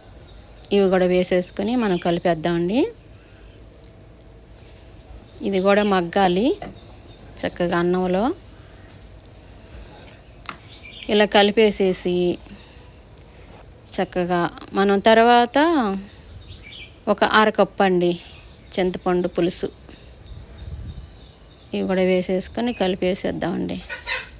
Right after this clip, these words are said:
ఇవి అ-, అప్పుడప్పుడు తింటే మనకి ఇలాంటి రైస్ చాలా మంచిదండి. కొత్తగా చూసేవారు సబ్స్క్రైబ్ చేయండి, షేర్ చేయండి. ఇది పక్కన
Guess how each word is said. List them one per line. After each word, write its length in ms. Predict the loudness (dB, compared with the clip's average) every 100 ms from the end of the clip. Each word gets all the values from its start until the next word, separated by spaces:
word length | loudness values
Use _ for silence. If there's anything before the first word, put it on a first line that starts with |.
| -20 -20 -20 -20 -20 -20 -20 -16 -16 -18 -20 -20 -20 -20 -20 -20 -20 -20 -20 -20 -20 -20 -6 0
ఇవి 180 | 4 6 6 4 2 0 0
అ-, 200 | 0 0 0 0
అప్పుడప్పుడు 440 | 2 2 4 2 2
తింటే 280 | 0 2 2 2
మనకి 260 | 0 0 0
ఇలాంటి 260 | 2 0 2
రైస్ 220 | 0 0 -2 -2
చాలా 300 | 0 2 0 0
మంచిదండి. 540 | -2 -2 -2 0 0 -4 -8 -20 -20 -20 -10 0
కొత్తగా 380 | 0 2 4 6 4
చూసేవారు 640 | 2 2 2 4 4 4 2 2
సబ్స్క్రైబ్ 460 | 0 -2 0 0 -2
చేయండి, 480 | -2 0 0 2 2 2 0 0
షేర్ 280 | 2 2 2
చేయండి. 440 | -2 -2 -2 -4 -6 -10 -16 -16 -16 -18 -20 -4 2
ఇది 160 | 4 4 4
పక్కన 240 | 4 4